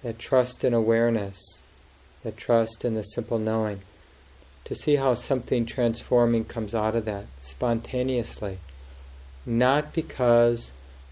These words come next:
we've figured something out, but because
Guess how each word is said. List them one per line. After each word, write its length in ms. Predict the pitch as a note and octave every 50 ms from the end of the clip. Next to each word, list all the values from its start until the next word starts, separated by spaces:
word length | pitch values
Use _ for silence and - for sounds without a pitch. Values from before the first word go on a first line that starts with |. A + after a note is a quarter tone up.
| - -
we've 280 | B2+ A#2+ A#2+ A#2 A#2+
figured 400 | - - C3+ A#2+ G#2 A#2 A2+ -
something 400 | - B2 A2+ - - A#2 G#2 G#2+
out, 320 | A#2+ B2+ B2 G#2+ G2+ G2+ - - - - - - - - - - - - - - - - - - - - - - - - - - - - - - -
but 300 | - B2 A2+ A2+ A#2 A#2 A#2 -
because 760 | - A#2+ A#2 - - B2 A#2 A#2 A#2 A#2+ A#2 A2+ A2+ - -